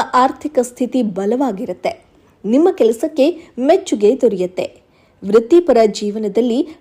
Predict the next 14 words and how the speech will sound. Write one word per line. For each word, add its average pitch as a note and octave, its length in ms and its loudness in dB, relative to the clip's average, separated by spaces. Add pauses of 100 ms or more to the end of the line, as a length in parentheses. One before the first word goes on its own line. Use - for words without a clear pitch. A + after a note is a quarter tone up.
ಪ್ರಮುಖ C#4+ 420 0
ಬದಲಾವಣೆಗಳಿರುತ್ತೆ. G#3 1120 -2 (560)
ಕುಟುಂಬ C4+ 360 2
ಜೀವನದಲ್ಲಿ G#3 760 -2
ಸಂತೋಷವಿರುತ್ತೆ. G3 1000 -6 (640)
ನೀವು A#3+ 380 0
ಕುಟುಂಬದೊಂದಿಗೆ C4 880 -2
ಪ್ರವಾಸವನ್ನ B3 800 -4 (180)
ಯೋಚಿಸಬಹುದು. F#3 760 -8 (640)
ನೀವು D#4+ 320 2 (140)
ಇಂದು C#4+ 300 0 (280)
ಸಾಮಾಜಿಕ D4+ 680 0
ಕಾರ್ಯಕ್ರಮಗಳಲ್ಲಿ A3+ 1000 -2
ಭಾಗವಹಿಸಬಹುದು. G#3+ 920 -4